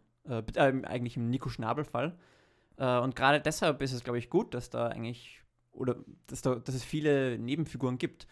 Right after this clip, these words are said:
Und ich muss sagen, ich heiße das schon prinzipiell gut, dass es, äh, eine, eine größere Riege an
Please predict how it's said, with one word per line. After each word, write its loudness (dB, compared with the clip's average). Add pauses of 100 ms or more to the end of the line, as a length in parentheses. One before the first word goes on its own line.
(320)
Und -6
ich -6
muss 0
sagen, 4
ich -8 (180)
heiße 0
das -4
schon -2
prinzipiell -2
gut, 0 (580)
dass -4
es, -6
äh, -6
eine, -2
eine -6 (420)
größere 0
Riege 2
an -2